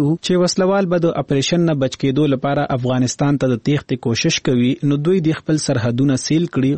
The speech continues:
خو افغانستان حکومت دې لړ کې څه ګامونه پورته نه کړل.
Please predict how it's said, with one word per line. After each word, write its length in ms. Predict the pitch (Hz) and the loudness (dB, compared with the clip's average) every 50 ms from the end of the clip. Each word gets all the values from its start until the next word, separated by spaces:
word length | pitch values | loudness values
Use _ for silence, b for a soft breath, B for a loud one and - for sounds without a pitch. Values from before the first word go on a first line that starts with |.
| - - | -2 -2
خو 180 | 147 147 - 147 139 | -2 -2 -2 -2 -2
افغانستان 580 | 151 160 160 165 160 - - 185 185 175 147 | 0 0 0 0 0 0 -2 0 0 2 0
حکومت 420 | 151 151 - 147 156 160 160 147 135 | 0 0 0 0 0 2 0 0 0
دې 100 | 139 139 143 151 | 0 0 2 0
لړ 100 | 156 147 - | 0 0 -2
کې 80 | - 147 - | -4 -4 -2
څه 60 | 139 120 120 120 | -2 -2 0 0
ګامونه 360 | 120 131 147 156 156 135 - 120 | 2 2 2 2 0 -2 -2 -2
پورته 340 | 117 113 - - 123 120 120 | -4 -2 -2 0 0 0 0
نه 140 | 117 - - | 0 -2 -2
کړل. 320 | 131 127 123 117 117 117 | 0 0 2 2 0 0